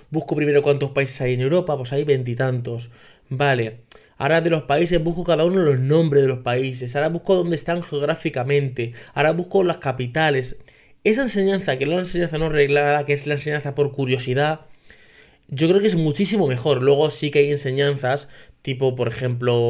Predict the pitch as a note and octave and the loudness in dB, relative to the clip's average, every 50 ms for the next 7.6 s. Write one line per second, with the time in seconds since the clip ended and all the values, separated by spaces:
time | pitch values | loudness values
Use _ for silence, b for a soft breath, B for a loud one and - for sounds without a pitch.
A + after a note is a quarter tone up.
0 | A#2+ A#2 A#2 A2 A2+ A#2 A#2+ A#2+ A#2+ C#3 C#3 C#3 C3+ B2+ B2+ B2 A#2+ A#2+ A2+ A#2 | 2 0 0 -2 -4 -6 -6 -2 0 0 2 2 2 2 2 0 -2 -2 -6 -8
1 | A2 A2+ B2+ - - D3 C#3 B2+ B2 - C3+ B2+ B2 C3+ C3 C3+ B2+ C3 - - | -8 -10 -10 -8 -4 -2 -2 -2 -2 -2 -4 -2 -2 -2 -4 -4 -6 -8 -12 -20
2 | - _ - B2+ B2+ C3+ C3+ - D3 C#3 C#3 C#3+ D3 C#3+ C#3 - D3 - G#2+ C#3+ | -16 _ -4 -2 -2 -2 0 0 0 0 0 0 -2 -4 -2 -2 -2 -2 0 -2
3 | D3 C#3 B2 C3+ C3 C3+ C#3 C3 B2+ B2 C3+ C#3 C#3 - A#2 A#2+ A#2+ B B B | -4 -4 -4 -2 -2 0 -2 -2 -2 -2 -4 -2 -2 -2 -4 -6 -8 B B B
4 | B B B B B B B _ _ D3 C#3+ C#3+ C#3 C3 C#3 C#3 C3+ C3 B2+ C3 | B B B B B B B _ _ 6 6 6 6 6 4 2 2 2 2 0
5 | B2+ F3+ A3 A3 B3 A#3 A3+ G#3+ G#3 G3+ G3 F#3 E3+ D3+ D3+ C#3+ C#3 C#3+ - - | 0 0 -2 -2 0 2 4 6 6 6 6 4 2 2 0 -2 -6 -8 -8 0
6 | C3+ C#3+ C#3+ C#3 C3+ C3+ C3 C3 - - - _ _ - C3+ D3+ F3 F#3 - - | 2 4 4 4 2 2 0 -2 -4 -8 -12 _ _ -4 -2 0 0 0 -2 -2
7 | - C#3+ C3 B2 B2 C#3 D3 C#3 C3+ C3+ C#3+ D3 b | -2 0 0 2 2 2 4 2 2 0 -2 -4 b